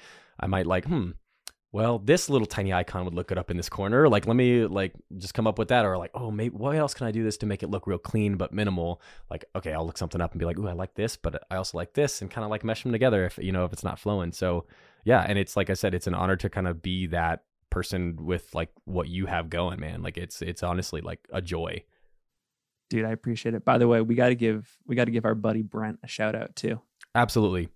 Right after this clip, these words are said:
Speaker 1: Brent.
Speaker 2: Um, un-, unfortunately, Brent is the second most talented person I know in the world
Speaker 1: <laughs>
Speaker 2: after you.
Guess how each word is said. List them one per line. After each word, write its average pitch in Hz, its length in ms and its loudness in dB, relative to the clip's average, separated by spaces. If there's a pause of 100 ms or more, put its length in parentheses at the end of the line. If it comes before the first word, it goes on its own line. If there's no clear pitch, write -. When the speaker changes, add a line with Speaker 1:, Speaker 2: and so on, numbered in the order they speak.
(120)
Speaker 1:
Brent. 113 180 6
Speaker 2:
Um, 110 140 2
un-, 120 220 4
unfortunately, 135 680 4
Brent 110 380 2
is 120 160 2
the 110 100 -2
second 113 460 2 (180)
most 113 260 -2
talented 110 360 0
person 120 260 0
I 113 40 2
know 117 140 4
in 117 60 4
the 117 140 4
world 123 180 6
Speaker 1:
<laughs> - 40 -2
Speaker 2:
after 113 280 2
you. 113 320 4